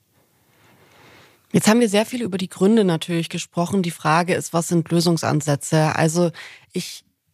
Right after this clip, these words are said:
muss ehrlich sagen, dass ich bei ganz vielen Bereichen gar nicht wirklich den Lösungsansatz sehe, sondern eher die Erklärung dahinter an- und wahrnehmen kann. Ähm, ich bin sehr gespannt, weil ich würde schon sagen,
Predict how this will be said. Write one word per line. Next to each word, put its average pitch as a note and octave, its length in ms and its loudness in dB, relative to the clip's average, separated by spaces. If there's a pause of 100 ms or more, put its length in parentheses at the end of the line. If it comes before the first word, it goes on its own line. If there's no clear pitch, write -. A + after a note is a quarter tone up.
(320)
muss F#3+ 280 0
ehrlich F#3+ 340 2
sagen, F#3+ 480 2
dass E3+ 160 -4
ich E3+ 160 -14
bei E3 140 0
ganz E3+ 280 2
vielen G3+ 380 2
Bereichen F3+ 720 0 (280)
gar F3 280 2
nicht F3+ 260 0
wirklich F#3 300 -2
den F3 160 -2
Lösungsansatz E3 680 0
sehe, F#3 160 2
sondern E3 260 -2
eher D#3+ 240 2
die E3 160 -4
Erklärung E3 460 -2
dahinter F3 500 2 (380)
an- E3+ 220 4
und D#3 180 -2
wahrnehmen D#3 500 2
kann. D#3+ 400 -2 (480)
Ähm, F3 320 0
ich - 180 -6
bin G3+ 180 0
sehr G3+ 260 2
gespannt, A3+ 640 0 (300)
weil F#3+ 360 2
ich G3+ 160 -8
würde G#3+ 180 0
schon A3+ 260 0
sagen, G3+ 460 0